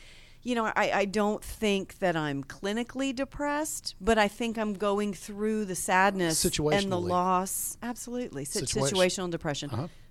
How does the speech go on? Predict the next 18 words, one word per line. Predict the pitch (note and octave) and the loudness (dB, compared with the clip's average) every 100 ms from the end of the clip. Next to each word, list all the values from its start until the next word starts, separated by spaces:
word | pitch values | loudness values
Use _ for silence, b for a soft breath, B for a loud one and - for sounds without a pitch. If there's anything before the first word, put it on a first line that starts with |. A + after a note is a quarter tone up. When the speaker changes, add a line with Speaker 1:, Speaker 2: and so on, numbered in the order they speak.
| b | b
Speaker 1:
I'm | F3+ | -2
going | F3+ F#3 G3+ G3+ | 2 2 2 -2
through | A3 | -4
the | G3+ | -4
sadness | - F3+ F3 F#3 F3 | -2 0 2 0 -4
and | F#3 | -6
the | F#3 | -4
loss | F3 D3+ C#3+ - | -2 0 -2 -6
of | D#3 | -12
something | - F3 F3 F3 E3 E3 | -4 -4 -4 -4 -4 -4
that | D#3 - | -4 -4
I | C#3+ C#3 - | -6 -8 -8
poured | - F#3 F#3 E3+ | -6 -2 -2 -2
my | D#3 D3 | -4 -6
blood, | D#3 E3 | -4 -4
sweat, | E3+ F3+ F3 D#3+ | -6 -6 -4 -4
and | E3+ F3 | -6 -6
tears | E3+ D#3 D3 | -4 -4 -6